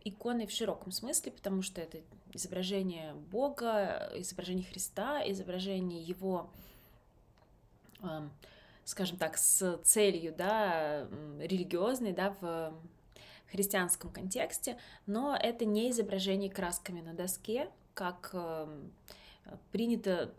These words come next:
то есть что принято называть иконой в обиходном смысле, да, но мы здесь с вами все-таки, э, в, в нашем, э,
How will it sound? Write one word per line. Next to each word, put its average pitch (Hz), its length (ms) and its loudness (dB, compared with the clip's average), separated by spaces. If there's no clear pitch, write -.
то 202 100 4
есть 190 160 2
что - 200 2
принято 220 340 -2
называть 180 320 0
иконой 208 260 0
в 185 40 0
обиходном 170 480 -4
смысле, 269 440 -4
да, 254 120 -4
но 262 240 -2
мы 262 280 2
здесь 220 340 4
с - 80 2
вами 190 240 0
все-таки, 190 480 -2
э, 175 220 -4
в, 180 280 -10
в 170 40 0
нашем, 185 400 4
э, 139 240 -8